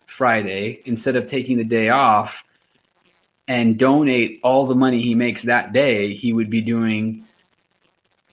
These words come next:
way more. It, you know, it's hard to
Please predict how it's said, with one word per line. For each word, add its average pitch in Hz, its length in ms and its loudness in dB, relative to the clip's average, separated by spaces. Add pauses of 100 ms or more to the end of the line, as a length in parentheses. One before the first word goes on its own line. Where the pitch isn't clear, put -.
(480)
way 120 340 4
more. 113 440 2 (720)
It, 113 480 -12 (260)
you 113 140 -4
know, 95 220 -6
it's 98 140 -6
hard 113 260 2
to 101 200 -8